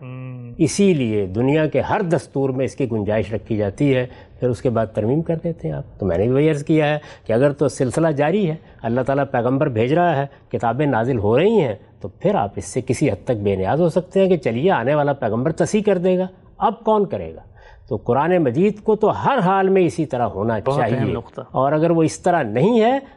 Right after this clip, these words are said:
Speaker 2: تو پھر نئے پیغمبر کو آنا چاہیے۔ تو نئی نبوت کی ضرورت ہی اصل میں اس وجہ سے ہوتی ہے کہ اللہ تعالیٰ کی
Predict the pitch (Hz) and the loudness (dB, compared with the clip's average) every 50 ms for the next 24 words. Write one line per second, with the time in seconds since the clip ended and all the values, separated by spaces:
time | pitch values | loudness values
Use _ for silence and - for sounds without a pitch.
0 | _ - 131 - - 147 131 110 101 110 143 147 127 - - 113 104 123 147 147 | _ -4 -4 -2 0 -2 -2 0 0 0 0 0 -2 0 -2 0 0 2 0 0
1 | 127 113 95 - 82 78 82 82 80 80 - 107 104 101 101 101 104 - - 135 | -2 -2 -4 -6 -10 -12 -10 -14 -16 -18 -16 -16 -16 -14 -14 -16 -10 -2 -2 0
2 | 120 117 123 160 214 262 269 254 233 190 160 196 226 247 247 240 - - 240 226 | 2 2 2 2 4 4 4 4 4 2 2 2 4 4 2 2 0 -2 -2 0
3 | 170 131 147 156 190 226 262 285 285 285 277 277 233 - - 214 190 190 185 185 | 0 2 4 4 4 6 4 4 4 4 4 4 4 2 0 -2 0 0 0 0
4 | 180 180 156 - 160 147 151 139 120 - 135 101 101 92 - 156 175 170 139 131 | 0 -2 -6 -4 -4 -2 -2 -2 -2 -2 -2 -2 -2 -2 0 2 4 4 4 4
5 | 143 165 185 - - - - - _ _ - 143 139 - 127 139 156 165 156 - | 2 0 -2 -6 -10 -20 -20 -20 _ _ -6 -6 -2 0 0 2 2 0 0 0
6 | 139 143 160 180 180 160 - 170 | 0 2 2 2 2 2 0 -2